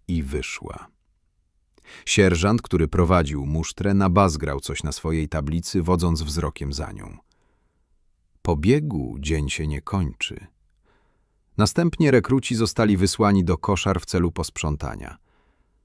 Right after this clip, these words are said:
Claire wyjęła z kieszeni nową koszulę, szarą,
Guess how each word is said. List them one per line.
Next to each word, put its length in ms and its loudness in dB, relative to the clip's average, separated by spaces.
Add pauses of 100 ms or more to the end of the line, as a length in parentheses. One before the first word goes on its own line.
(280)
Claire 280 6
wyjęła 400 4
z 100 -4
kieszeni 400 2
nową 380 2
koszulę, 640 -8 (460)
szarą, 600 0